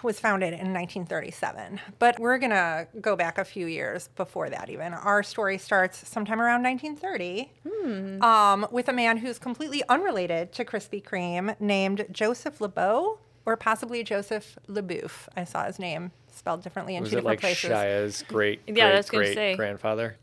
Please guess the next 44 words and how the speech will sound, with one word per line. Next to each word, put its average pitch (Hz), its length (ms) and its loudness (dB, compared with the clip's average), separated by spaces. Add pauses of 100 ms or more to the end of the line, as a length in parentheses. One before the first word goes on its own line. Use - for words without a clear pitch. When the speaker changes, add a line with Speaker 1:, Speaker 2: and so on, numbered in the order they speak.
Speaker 1:
<laughs> 240 600 4
There 311 360 4
is 480 60 -2
so 277 280 2
much, 285 260 2
there's, 294 280 4
like, 381 140 2
a 427 80 4
shroud 208 580 6
of 202 100 0
mystery 190 520 0
around 170 640 2
the 190 80 -6
Krispy 175 340 -6
Kreme 175 280 -4
origin - 420 -4
story. - 460 -8
Speaker 2:
Oh, 175 680 2
Speaker 1:
So, 226 140 6
Speaker 2:
I 214 100 8
love 202 300 8
a 214 40 2
mystery. - 480 -8 (100)
Speaker 1:
I 226 100 4
don't, 262 400 6
like, 240 180 8
I 240 100 8
wish 240 420 2
I 185 160 4
knew 175 200 0
more. - 440 -4 (460)
Um, 180 600 6 (840)
Joseph 240 480 4
LeBeau 175 800 4
was 208 180 -4
from 196 220 0
New 247 140 -2
Orleans, 208 640 -4
and 208 140 -2
he 226 80 -4
was 214 200 -2
working 202 400 -4
as 226 120 -8
a 247 60 -6